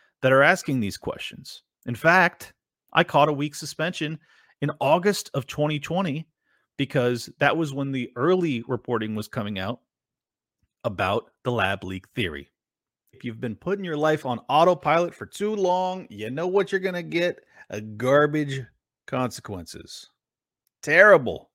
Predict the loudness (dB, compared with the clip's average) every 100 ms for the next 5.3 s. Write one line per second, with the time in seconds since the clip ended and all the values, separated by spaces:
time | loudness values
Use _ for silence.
0 | 0 0 -2 -12 -14 -16 -20 -20 _ _
1 | _ _ _ _ _ _ _ _ _ -6
2 | 2 2 4 6 8 8 8 2 2 -2
3 | -10 -12 _ _ _ _ _ _ _ -8
4 | -2 -2 0 -2 0 0 0 -2 -6 -6
5 | -2 -2 -4